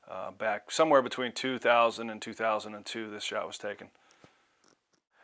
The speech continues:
Uh, this was the plaque that, uh, they had under the guitar in the Rock and Roll Hall of Fame. Mick Ronson electric guitar, nineteen sixty-eight Gibson Les Paul Custom,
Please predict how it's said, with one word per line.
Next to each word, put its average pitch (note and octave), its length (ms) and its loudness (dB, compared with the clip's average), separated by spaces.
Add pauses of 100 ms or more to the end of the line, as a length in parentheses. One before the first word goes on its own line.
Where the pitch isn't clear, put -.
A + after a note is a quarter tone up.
(100)
Uh, - 80 -2
this A3+ 180 6
was A3 120 0
the F3 100 6
plaque D#3+ 440 8
that, C#3 300 0
uh, C3+ 160 4
they C3+ 140 0
had C#3+ 200 4
under C#3+ 200 -4
the C3 100 -8
guitar C3+ 300 2
in C3 80 2
the B2+ 80 0
Rock B2 260 4
and B2+ 100 -4
Roll B2 120 2
Hall A#2 160 4
of A#2 80 -2
Fame. C#3+ 520 2
Mick C#3+ 180 -2
Ronson C#3+ 420 4
electric C3 380 0
guitar, B2+ 380 6
nineteen C#3 380 0
sixty-eight B2+ 680 -2
Gibson C3+ 360 -2
Les B2+ 180 2
Paul B2+ 300 6
Custom, D3 560 2